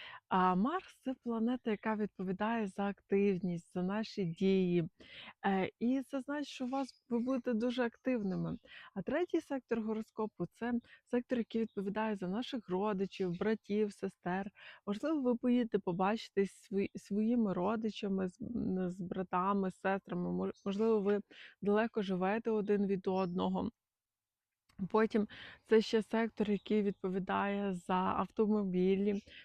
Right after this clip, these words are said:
Може, ви придбаєте собі новий автомобіль, ви будете швидкими. Е, це, звичайно,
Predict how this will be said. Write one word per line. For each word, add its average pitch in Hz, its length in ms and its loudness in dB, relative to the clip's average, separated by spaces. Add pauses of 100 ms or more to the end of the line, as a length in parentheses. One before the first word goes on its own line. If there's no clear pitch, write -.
(100)
Може, 202 220 2
ви 226 160 6
придбаєте 208 640 0
собі 185 260 -2
новий 196 340 2
автомобіль, 190 960 -2
ви 185 80 0
будете 185 440 -2
швидкими. 202 760 -2 (560)
Е, 190 220 4
це, 226 180 4
звичайно, 214 760 2